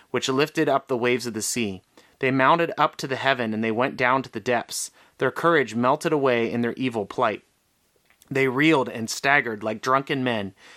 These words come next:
and were all at their wits' end. Then they cried to the Lord in their trouble, and he delivered them from their distress. He made the storm be still, and the waves of the sea were hushed.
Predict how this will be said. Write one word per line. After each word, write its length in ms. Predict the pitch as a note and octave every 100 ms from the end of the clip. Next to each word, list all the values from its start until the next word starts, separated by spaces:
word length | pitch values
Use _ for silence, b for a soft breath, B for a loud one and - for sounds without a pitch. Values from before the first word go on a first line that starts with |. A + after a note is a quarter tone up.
| B B
and 120 | C3
were 140 | C3
all 280 | C3 C#3+ D#3
at 140 | C3+
their 120 | C3 A#2
wits' 300 | B2+ C3+ -
end. 360 | B2 A2 F#2+ - b b b b
Then 160 | D3 D3
they 140 | D#3
cried 380 | C#3 - C3+ D#3
to 60 | D#3+
the 120 | D#3+
Lord 280 | C#3 C#3 A2+
in 80 | A2+
their 140 | A2
trouble, 420 | - D3 C3 A2
and 160 | G#2+ G#2+
he 100 | C3
delivered 480 | B2+ A#2 D#3 E3 A#2
them 200 | G#2+ G2+
from 180 | A#2+
their 140 | A#2 A2+
distress. 680 | G#2 - A#2+ A2 - - - b b b
He 120 | -
made 180 | D3+ D3+
the 80 | C3+
storm 460 | - - D#3+ D#3 D#3
be 140 | B2+
still, 560 | A2 - D#3+ C#3 G2 - b b b
and 120 | B2+
the 60 | B2+
waves 340 | A#2+ C#3+ D3+
of 80 | C#3+
the 80 | C#3+
sea 300 | - D#3 C3
were 160 | A2 A2+
hushed. 560 | - C3+ G2 - -